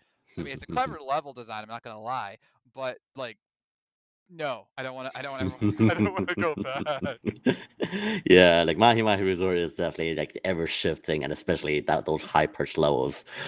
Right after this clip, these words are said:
Speaker 2: So yeah, you gotta be careful on that. Mm-hmm.
Speaker 1: You, all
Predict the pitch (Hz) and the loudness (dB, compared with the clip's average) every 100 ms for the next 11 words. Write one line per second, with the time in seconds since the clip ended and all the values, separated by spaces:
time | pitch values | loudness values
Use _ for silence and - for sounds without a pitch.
0 | - - 64 58 64 58 62 71 62 - | -10 -4 -2 2 2 2 2 0 0 -2
1 | 67 - - 71 73 - - 73 - - | -8 -6 -6 -4 -2 -4 -4 -6 -6 -12
2 | - 73 - _ _ _ _ _ _ _ | -8 -8 -8 _ _ _ _ _ _ _
3 | _ _ _ _ _ 123 123 | _ _ _ _ _ -18 -16